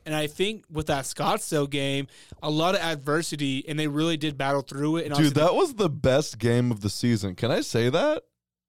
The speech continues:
Speaker 1: That's fair.
Speaker 2: Was it the best game of the season? You got Emily going crazy in the stands, dude. Your
Speaker 1: I did. She,
Speaker 2: girl.
Speaker 1: she was going crazy. She be-, she became a Gilbert fan. I don't even know what happened. Um, I was neutral the whole time.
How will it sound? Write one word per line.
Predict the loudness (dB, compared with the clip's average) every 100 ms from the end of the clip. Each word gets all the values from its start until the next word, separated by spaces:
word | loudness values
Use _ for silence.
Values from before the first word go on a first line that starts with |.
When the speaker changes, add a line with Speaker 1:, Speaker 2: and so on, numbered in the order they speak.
| _ _ _ _ _
Speaker 1:
That's | -16 -10
fair. | -10 -10 -10
Speaker 2:
Was | 0 2
it | 2
the | 0
best | 2 2 2
game | 2 2 2
of |
the | 0
season? | 0 0
You | 0
got | 0 -2 0
Emily | 0 0 2 2
going | 2 0
crazy | 0 0 0 0
in | -2 -2
the |
stands, | -4 0 0 0 -2 -2
dude. | -2 -2
Your | -2
Speaker 1:
I |
did. | 0 0
She, | 2
Speaker 2:
girl. | 0 -2
Speaker 1:
she | -2 -2
was |
going | 0 -2
crazy. | -2 -2 0 -2 -4 -6
She | -6
be-, | -8 -8
she | -6 -6
became | -4 -4 -4
a |
Gilbert | -2 -2 -4
fan. | -8 -4
I |
don't | -2
even | 0
know | 0
what | 0 0 -2
happened. | -2 -6 -8 -14 -16 -20 -20 -10
Um, | -2 0 -2 -4 -4
I | 0
was | 0
neutral | 0 -2 -2
the | -2
whole | 0 0
time. | 0 0 0 -2